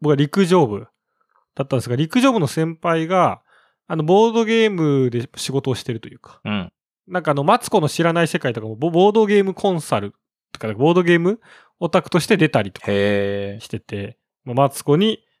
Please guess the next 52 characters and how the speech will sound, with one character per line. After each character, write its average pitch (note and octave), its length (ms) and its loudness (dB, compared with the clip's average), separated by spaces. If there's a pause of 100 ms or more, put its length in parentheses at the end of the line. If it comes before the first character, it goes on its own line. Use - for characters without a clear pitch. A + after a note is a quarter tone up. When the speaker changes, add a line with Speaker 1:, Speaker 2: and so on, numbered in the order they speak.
(100)
Speaker 1:
マ B2+ 80 -8
ツ - 60 -12
コ・ D3+ 60 2
デ D3+ 80 4
ラ F#3 60 4
ッ - 20 -4
ク - 60 -12
ス - 60 -4
に D#3 40 2
ボ C3+ 120 2
ー - 40 4
ド D3 40 4
ゲ D3 60 2
ー C#3+ 40 2
ム - 20 0
を A2 40 -2
紹 D3 240 4
介 C#3 220 2
す - 160 -2
る B2 100 0
み G2+ 100 -10
た - 100 -16
い G2+ 40 -16
な、 G#2+ 120 -18 (600)
や C3+ 100 0
っ - 100 -10
て D3 120 0
る C#3 60 4
人 D3 160 -4
が A#2+ 80 -2
い G#2 80 -6
て、 D3+ 300 0
ま C#3+ 80 0
あ、 - 20 -2
そ A3 120 -2
の C4+ 100 4
人 A3+ 160 0
が D#3 60 2
も C#3 60 0
う - 20 0
中 D4 300 2
学 D#4 180 0
生 G3 140 0
の D#3+ 60 -4
時 D3+ 180 -6
か C#3 100 0
ら A#2+ 60 0
も A#2 100 -6
う - 20 -8
本 G3+ 180 -2
当 G3 140 2
に、 F#3+ 220 -2